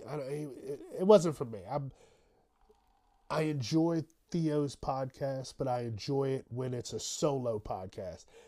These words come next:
I think 'cause that's a little more near and dear to my heart. But this guy, you know, this man offered to trade a lifetime subscription to his wife's OnlyFans for Billy Strings tickets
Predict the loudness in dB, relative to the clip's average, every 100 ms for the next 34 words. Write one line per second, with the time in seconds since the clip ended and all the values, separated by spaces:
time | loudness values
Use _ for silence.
0 | -4 0 0 0 -2 -2 0 0 0 0
1 | -2 -2 0 2 2 -2 0 2 4 2
2 | -2 -6 -16 -20 -20 -8 0 4 4 2
3 | 0 0 -2 -4 -18 -20 -20 _ _ _
4 | _ -20 _ _ -20 -20 _ _ _ -4
5 | -4 0 0 2 2 4 4 2 -4 -8
6 | _ _ _ _ _ _ _ -4 -4 0
7 | -2 2 2 2 4 6 6 6 -2 -2
8 | -4 0 2 4 2 0 2 4 4 2
9 | -4 -4 -4 -8 -6 -2 -2 -4 -4 -2
10 | 0 -2 2 6 6 4 0 2 4 4
11 | 0 -2 -2 -4 -6 -10 -18 -20 -20 -20
12 | -2 2 2 4 6 6 4 2 -2 2
13 | 4 2 0 -6 -4 -4 -4 -6 -6 -12